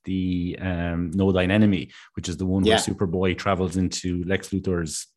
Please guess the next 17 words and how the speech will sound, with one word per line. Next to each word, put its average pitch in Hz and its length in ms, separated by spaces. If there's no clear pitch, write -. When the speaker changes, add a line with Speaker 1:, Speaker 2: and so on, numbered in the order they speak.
Speaker 1:
mind, 95 540
basically 90 300
into 87 140
his, 82 140
Speaker 2:
Yeah. 80 100
Speaker 1:
into 80 120
his 85 120
past 95 360
memories, 95 380
which 82 120
is 82 140
a, 85 120
which 87 180
is 82 100
another 92 300
fantastic 87 540
episode. 85 400